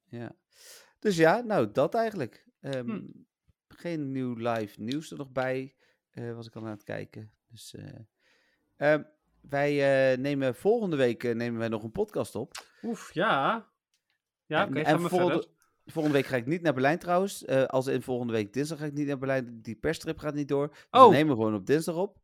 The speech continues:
Speaker 2: Oh,
Speaker 1: Eh,
Speaker 2: oké.
Speaker 1: als jij nog steeds kan, tenminste.
Speaker 2: Ja, ja, ja.
Speaker 1: Ja, dus dat doen we gewoon, eh, volgende week dinsdag. Eh, maar die week erop is er even geen, eh, eh, live, eh, podca-, of ja, het is ook niet live, maar is er geen podcast
Speaker 2: <laughs>
Speaker 1: zoals we die gebruikelijk doen.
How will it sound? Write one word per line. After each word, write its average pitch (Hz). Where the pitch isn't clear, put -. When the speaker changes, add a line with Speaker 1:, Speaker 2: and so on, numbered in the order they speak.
Speaker 2:
Oh, 277
Speaker 1:
Eh, 226
Speaker 2:
oké. 170
Speaker 1:
als 127
jij 139
nog 131
steeds 139
kan, 135
tenminste. 123
Speaker 2:
Ja, 226
ja, 156
ja. 131
Speaker 1:
Ja, 113
dus 104
dat 123
doen 135
we 123
gewoon, 117
eh, 113
volgende 104
week 98
dinsdag. 185
Eh, 131
maar 151
die 196
week 208
erop 214
is 165
er 165
even 147
geen, 131
eh, 107
eh, 104
live, 110
eh, 101
podca-, -
of -
ja, 92
het 87
is 90
ook 92
niet 95
live, 98
maar 123
is 123
er 135
geen 143
podcast 131
Speaker 2:
<laughs> -
Speaker 1:
zoals 117
we 110
die 101
gebruikelijk 170
doen. 180